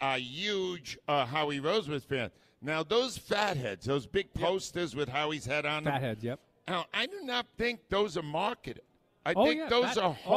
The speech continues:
Speaker 1: homemade.
Speaker 2: oh, for Howie. I don't
Speaker 1: I
Speaker 2: think
Speaker 1: gotta
Speaker 2: they must
Speaker 1: find
Speaker 2: be.
Speaker 1: out w-, uh,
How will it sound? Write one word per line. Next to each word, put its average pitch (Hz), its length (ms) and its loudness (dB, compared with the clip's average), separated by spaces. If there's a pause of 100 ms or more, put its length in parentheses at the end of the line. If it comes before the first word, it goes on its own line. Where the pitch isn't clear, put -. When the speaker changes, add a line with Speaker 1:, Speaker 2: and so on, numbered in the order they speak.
(120)
Speaker 1:
homemade. 220 500 -4
Speaker 2:
oh, 214 140 0
for - 160 -2
Howie. 180 460 -2
I 214 120 -8
don't 147 100 -2
Speaker 1:
I 196 140 0
Speaker 2:
think 269 120 -4
Speaker 1:
gotta 220 180 2
Speaker 2:
they 226 140 -4
must 226 40 -6
Speaker 1:
find 220 300 2
Speaker 2:
be. 214 60 2
Speaker 1:
out 170 420 4
w-, 135 180 -6 (100)
uh, 143 100 0